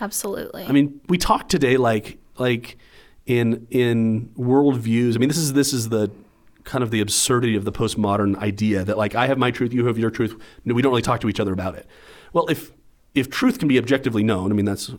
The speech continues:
Speaker 2: there's a whole new discussion,
Speaker 1: Right.
Speaker 2: then, then my truth is your truth. Everybody has to aspire to the same truth,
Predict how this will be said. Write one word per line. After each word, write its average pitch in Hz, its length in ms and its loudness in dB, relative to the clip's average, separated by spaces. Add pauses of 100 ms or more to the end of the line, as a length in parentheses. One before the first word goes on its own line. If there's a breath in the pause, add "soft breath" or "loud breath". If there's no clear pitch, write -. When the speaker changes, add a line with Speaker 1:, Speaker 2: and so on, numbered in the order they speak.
Speaker 2:
there's 120 140 0
a 110 60 2
whole 120 100 2
new 113 100 0
discussion, 101 500 0
Speaker 1:
Right. 101 80 -2 (260 loud breath)
Speaker 2:
then, 147 340 4 (360 soft breath)
then 143 100 4
my 170 160 8
truth 226 180 2
is 151 100 2
your 185 160 10
truth. 127 400 2
Everybody 196 440 4
has 185 200 2
to 147 120 4
aspire 156 420 2
to 127 60 4
the 117 120 2
same 135 280 2
truth, 120 460 2